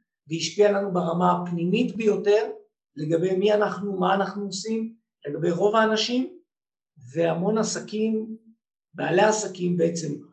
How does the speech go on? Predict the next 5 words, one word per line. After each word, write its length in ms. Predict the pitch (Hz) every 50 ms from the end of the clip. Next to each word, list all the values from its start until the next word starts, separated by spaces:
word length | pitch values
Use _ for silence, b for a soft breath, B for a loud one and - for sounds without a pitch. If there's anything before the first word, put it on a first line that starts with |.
| B B B B B
או 120 | 226 226 214
יצרו 420 | 220 214 - - - 202 202 208
את 120 | 208 - 175
עצמם 340 | 180 - - 180 180 180 180
מחדש, 840 | - - - 160 151 160 190 - - - - - - - - _